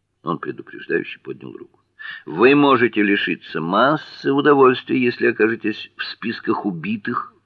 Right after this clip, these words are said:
или искалеченных, потому что никто не станет воскрешать вас, пока не закончится охота». «Мы будем осторожны, епископ»,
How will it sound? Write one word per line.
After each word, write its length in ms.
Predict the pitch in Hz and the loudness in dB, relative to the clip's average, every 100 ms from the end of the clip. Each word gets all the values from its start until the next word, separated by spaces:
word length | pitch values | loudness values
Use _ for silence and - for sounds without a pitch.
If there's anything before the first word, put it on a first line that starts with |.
| _ | _
или 260 | 85 90 98 | -8 -6 -6
искалеченных, 920 | - - 101 90 - 90 95 - - - - - | -4 -2 0 0 -4 -6 -6 -10 -14 -18 -8 0
потому 200 | 135 123 | 2 2
что 140 | 127 | 2
никто 340 | 131 123 117 131 | 2 2 2 2
не 120 | 127 | 0
станет 380 | - 120 120 - | -2 -2 -2 -2
воскрешать 800 | 127 - 131 131 - 120 127 120 | -2 2 2 2 4 4 4 2
вас, 360 | 131 131 - - - | 0 0 -8 -20 -4
пока 240 | 95 98 113 | 0 2 2
не 120 | 101 | 2
закончится 800 | 87 - 110 120 107 - 113 110 _ | 0 2 0 2 -2 -4 -6 -6 _
охота». 640 | - - - 69 - - - _ _ _ _ _ _ _ _ _ | -6 -6 -6 -8 -8 -14 -14 _ _ _ _ _ _ _ _ _
«Мы 140 | 104 117 | -4 -2
будем 240 | 131 131 | -2 -4
осторожны, 500 | - 123 156 147 - | -6 -2 -2 -2 -8
епископ», 840 | - 65 - - - - _ 60 | -16 -16 -10 -10 -10 -14 _ -20